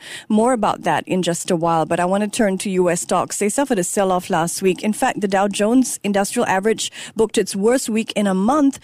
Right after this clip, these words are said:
dropping one point six percent. The S and P five hundred and Nasdaq performed even worse, dropping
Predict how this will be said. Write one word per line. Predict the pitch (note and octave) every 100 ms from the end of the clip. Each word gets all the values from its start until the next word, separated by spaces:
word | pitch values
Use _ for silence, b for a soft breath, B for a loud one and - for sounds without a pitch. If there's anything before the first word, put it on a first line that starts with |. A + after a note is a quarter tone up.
| B B
dropping | A#3+ A3+ A#3 G#3+
one | A3+ C#4 D#4
point | C4+ -
six | - - - -
percent. | F#3+ F3+ - E3+ - B B
The | A3+
S | A#3 -
and | A#3+
P | D#4+
five | F#4 C#4+ C4
hundred | B3+ A#3+ A#3 A3
and | A3 A3
Nasdaq | A#3+ E4 - A#3+ -
performed | A3 - G#3+ G#3 -
even | C#4 G4 E4
worse, | F#3+ F#3+ -
dropping | A3 G#3 A3